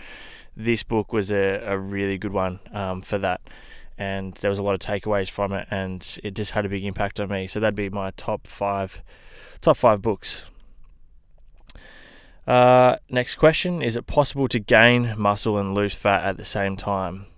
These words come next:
um, when eating, when eating in a calorie deficit? Now, look, <sighs> there's a few ways to answer this. The first, you know,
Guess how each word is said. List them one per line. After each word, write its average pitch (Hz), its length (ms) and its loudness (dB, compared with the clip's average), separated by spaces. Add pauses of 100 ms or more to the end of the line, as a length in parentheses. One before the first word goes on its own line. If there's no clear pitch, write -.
(140)
um, 95 300 -8
when 104 180 6
eating, 101 260 2
when 104 200 0
eating 104 280 2
in 95 120 0
a 92 40 -2
calorie 95 300 -2
deficit? - 500 -6
Now, 104 260 2
look, 107 300 -2 (1800)
<sighs> - 540 -10
there's 113 140 -2
a 117 40 -6
few 147 180 6
ways 113 120 6
to 104 80 2
answer 101 220 0
this. 98 140 -4
The 107 60 -8
first, - 540 2
you 120 60 0
know, 101 140 2